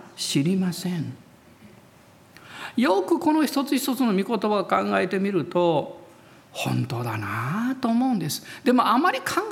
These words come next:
えたくないんですね。寂しくなったり、自分が辛くなったり、なんか虚しくなるので。でも、この通りじゃないですか。あなたどれだけ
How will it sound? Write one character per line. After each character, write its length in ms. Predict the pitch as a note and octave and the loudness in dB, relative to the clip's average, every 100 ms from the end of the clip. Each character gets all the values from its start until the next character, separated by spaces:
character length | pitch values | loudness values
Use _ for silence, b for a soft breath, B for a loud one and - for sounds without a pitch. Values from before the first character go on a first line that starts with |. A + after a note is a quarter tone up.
| A#4 | 0
え 40 | |
た 100 | G#4+ | 0
く 140 | C#4 B3+ | 2 2
な 180 | F3+ C#4 | 2 2
い 80 | |
ん 60 | D4+ | 2
で 100 | C3+ | -2
す 100 | - | 0
ね。 400 | C3 C#3 - B B B B - | 0 0 -2 B B B B -6
寂 340 | - B3+ D4+ | 0 2 4
し 160 | - A3+ | 2 0
く 100 | G#3+ | 2
な 140 | D#3+ | 2
っ 100 | D#3+ | 2
た 100 | F3 | 2
り、 80 | D3 | 2
自 140 | D3 | 2
分 80 | G3+ | 2
が 120 | A3+ | 0
辛 260 | A3+ G#3 C4 | 0 0 0
く 100 | A3+ | 2
な 140 | D3+ | 0
っ 80 | C3 | 0
た 80 | F3 | 0
り、 140 | D#3 | 2
な 140 | E3+ C#4 | 2 2
ん 60 | |
か 300 | B3 D#3+ D3 | 2 2 2
虚 420 | C#3+ D3+ E3+ - | 0 2 2 2
し 140 | - - | 2 0
く 160 | - | 0
な 100 | D3 - | -2 -2
る 120 | D#3+ | -2
の 160 | B2+ | -2
で。 160 | A2+ B2 - - - B B B B B B B - | -4 -8 -12 -20 -20 B B B B B B B 0
で 120 | E4+ | 4
も、 360 | C#4+ - - - | 4 2 -6 -2
こ 140 | D#4+ | 2
の 200 | F4+ F4+ | 4 2
通 260 | F4+ F#4 G4+ | 0 2 2
り 60 | C4+ | 2
じ 60 | |
ゃ 60 | C3+ | 0
な 160 | A#2 | 0
い 40 | B2 | -2
で 120 | G#2+ | -4
す 100 | - | -8
か。 260 | A2+ G#2+ - B B B | -12 -12 -16 B B B
あ 80 | - | 0
な 140 | B3 A#3+ | 2 4
た 400 | A3+ G#3+ - - | 4 4 0 -2
ど 120 | F#3 | 0
れ 80 | A#3 | 2
だ 120 | B3 | 2
け 240 | - G3+ | 0 -4